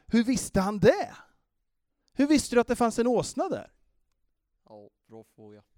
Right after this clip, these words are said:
Speaker 1: Bra fråga! Ja, hade han gått förbi där och sett att det fanns en åsna där? Eller, nej, det vet vi ju inte egentligen. Men det här är ju Jesus, det är ju inte vem som helst. Och han vet ju saker som inte andra vet.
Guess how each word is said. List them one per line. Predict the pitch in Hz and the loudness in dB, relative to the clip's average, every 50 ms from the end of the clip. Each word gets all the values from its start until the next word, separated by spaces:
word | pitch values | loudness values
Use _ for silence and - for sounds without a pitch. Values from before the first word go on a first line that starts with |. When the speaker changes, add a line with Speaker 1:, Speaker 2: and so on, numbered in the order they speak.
| _ _ | _ _
Speaker 1:
Bra | 147 - 226 254 254 247 240 226 | _ 4 6 8 8 8 6 4
fråga! | - - 269 277 294 277 247 208 175 165 160 294 359 - - - - _ _ _ _ - _ _ _ | 0 2 4 6 8 10 10 10 8 8 4 0 -2 -2 -4 -6 -12 _ _ _ _ -20 _ _ _
Ja, | 247 262 233 156 123 - | 2 4 4 4 2 2
hade | 185 220 214 208 | 2 2 4 4
han | 208 214 | 2 2
gått | 190 214 202 - | 2 0 0 0
förbi | - - 254 196 156 180 214 302 370 415 311 | -2 -2 -2 2 2 2 2 2 0 -6 -8
där | 196 147 107 92 98 - - | -8 -8 -10 -12 -14 -14 -8
och | - 175 - | -6 -6 -6
sett | - - - 240 - - - _ _ - | -6 -6 -6 -6 -6 -6 -12 _ _ -6
att | - - | -4 -4
det | 359 320 | -4 -2
fanns | - 269 208 160 - 180 | 0 0 -2 -2 -4 -6
en | 175 180 | -4 -4
åsna | 170 135 117 - - 151 143 123 | -4 -6 -8 -10 -10 -10 -10 -10
där? | 98 92 85 87 101 110 | -10 -12 -12 -12 -12 -10
Eller, | 117 160 175 175 175 175 160 - _ _ _ _ _ | -4 -2 0 2 2 2 0 -2 _ _ _ _ _
nej, | 131 117 - | -14 -14 -12
det | - 151 | -12 -6
vet | 127 180 285 349 - - - | -4 -4 -4 -4 -6 -8 -8
vi | 208 330 | -6 -6
ju | 427 453 | -6 -6
inte | 330 - - 180 | -8 -8 -6 -6
egentligen. | 143 123 107 - - 95 101 78 - - _ _ _ _ _ _ _ _ _ _ | -6 -6 -8 -12 -16 -18 -18 -18 -18 -20 _ _ _ _ _ _ _ _ _ _
Men | - 175 165 | -8 -8 -6
det | 170 | -6
här | 151 151 165 247 294 | -8 -6 -2 -2 -2
är | 277 | -2
ju | 226 202 190 | -2 -4 -6
Jesus, | 175 175 202 302 294 190 - - - 285 - | -8 -8 -8 -6 -6 -6 -8 -6 -8 -10 -2
det | - 208 196 | 0 2 2
är | 208 | 2
ju | 240 349 | 2 0
inte | 381 330 - 285 | -2 0 0 2
vem | 196 196 175 165 160 | 4 4 2 2 -2
som | - - 170 151 | -4 -4 -4 -4
helst. | 139 123 101 95 113 - - - - - - - - - _ _ | -4 -6 -8 -8 -10 -14 -16 -16 -18 -20 -20 -20 -20 -20 _ _
Och | - 156 | -6 -2
han | 160 175 262 311 285 233 - - | 0 0 0 0 -2 -4 -6 -12
vet | _ 175 160 214 214 170 139 - - 254 | _ -2 0 0 0 0 -2 -4 -4 -4
ju | 311 294 | -2 -2
saker | - - 247 185 139 - - 185 175 | 4 4 4 4 4 2 -2 -2 -2
som | - 220 208 - | -2 -4 -4 -4
inte | 247 220 180 - - - | -6 -8 -4 -6 -6 -4
andra | 196 196 175 143 135 143 196 254 233 | -4 -4 -6 -4 -4 -4 -4 -4 -4
vet. | 175 135 107 98 85 - - _ - - - - | -4 -8 -8 -10 -12 -14 -16 _ -20 -20 -20 -20